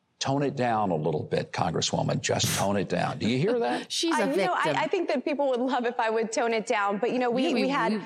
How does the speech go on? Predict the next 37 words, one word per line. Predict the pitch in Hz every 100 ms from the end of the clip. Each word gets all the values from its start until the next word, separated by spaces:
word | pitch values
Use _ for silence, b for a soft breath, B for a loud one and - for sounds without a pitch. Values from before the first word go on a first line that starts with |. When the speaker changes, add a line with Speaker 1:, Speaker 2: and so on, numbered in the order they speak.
| 202 208
Speaker 2:
we |
would | 240
Speaker 3:
um, | 214
Speaker 2:
love | 220 262
Speaker 3:
our, |
Speaker 2:
if | 254
Speaker 3:
our | 254
Speaker 2:
you |
Speaker 3:
Lord | 240 226
Speaker 2:
shut | 233 240
Speaker 3:
Jesus | 208
Speaker 2:
your | 185
Speaker 3:
that | -
certainly | 160 220 - 202
Speaker 2:
mouth. |
Speaker 3:
didn't | 226 208
tone | 233 214
it | 190
down | 202 190
for | 190 196
anyone. | 190 190 185 226 254 -
We | 190 -
had | 165
the |
Speaker 2:
Yes, | 165 -
you're | -
just | 294 294
Speaker 3:
apostles | 269 214
Speaker 2:
like | 214 180 - -
Speaker 3:
who | 269 302 277
Speaker 2:
Jesus. | 240 180
Speaker 3:
carried | 302 277 285 269 220
this | 240 233
message | 247 233 233 226 208 240
of | 240 220
the | 226
gospel, | 220 214 226 240 220